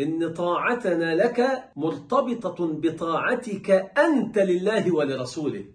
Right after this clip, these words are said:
فإن عصيت الله ورسوله فلا طاعة لك علينا.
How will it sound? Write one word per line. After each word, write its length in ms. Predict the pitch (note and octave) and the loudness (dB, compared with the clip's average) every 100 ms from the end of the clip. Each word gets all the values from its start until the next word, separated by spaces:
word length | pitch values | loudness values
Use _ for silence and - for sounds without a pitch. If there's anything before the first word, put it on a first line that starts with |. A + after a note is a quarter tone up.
| _ | _
فإن 300 | - C#3+ D3 | -10 -6 -4
عصيت 800 | - C#3+ - A#3+ C#4 A3+ E3+ - | -2 -2 2 2 2 0 -4 0
الله 840 | E3+ E3 E3 E3 G3+ A#3+ G#3+ G3+ F#3+ | 0 2 0 4 4 6 4 2 4
ورسوله 680 | F#3+ F#3 - B3 C#4+ D#4 - - | 4 2 -2 -2 2 2 0 -2
فلا 360 | B3 A#3 F3+ | 0 2 0
طاعة 480 | - A3 G3 D#3+ D#3 | -4 -6 -4 -4 -6
لك 240 | D3 F#3+ | -6 -6
علينا. 480 | - F#2+ D3 C#3+ G2+ | -8 -6 -4 -4 -6